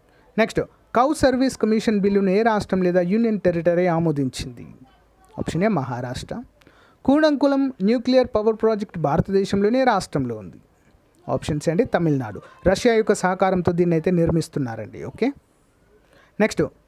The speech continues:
ముతువాన్లు ఏ రాష్ట్రంలోని కొండల్లో గిరిజన రైతులు? ముతువాన్లు. ఆప్షన్ ఏ అండి, కేరళ మరియు తమిళనాడు బార్డర్లో నివసిస్తూ ఉంటారండి వీరంతా కూడా.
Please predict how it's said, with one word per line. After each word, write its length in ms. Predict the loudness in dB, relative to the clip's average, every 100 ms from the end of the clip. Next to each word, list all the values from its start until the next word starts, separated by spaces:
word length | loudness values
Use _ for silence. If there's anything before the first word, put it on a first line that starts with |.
| _ _ _ _ _ _ _ 0
ముతువాన్లు 840 | 2 2 2 4 4 4 4 2
ఏ 200 | 2 2
రాష్ట్రంలోని 580 | 2 0 0 0 2 2
కొండల్లో 420 | 0 2 2 2
గిరిజన 460 | 0 -2 0 0 2
రైతులు? 420 | 0 0 -6 -4
ముతువాన్లు. 800 | -2 -2 0 2 2 0 -4 -14 -18 _ _ _ _ _ _ _ _ _ _ -8
ఆప్షన్ 440 | -2 0 2 2
ఏ 60 | 2
అండి, 160 | 2
కేరళ 360 | 2 2 2 2
మరియు 280 | 2 2 2
తమిళనాడు 460 | 2 2 2 2
బార్డర్లో 560 | 0 2 4 4 4 2
నివసిస్తూ 540 | 2 0 -2 -8 -4
ఉంటారండి 480 | -4 0 -2 -2 -4
వీరంతా 380 | -6 -8 -8 -10
కూడా. 300 | -8 -10 -10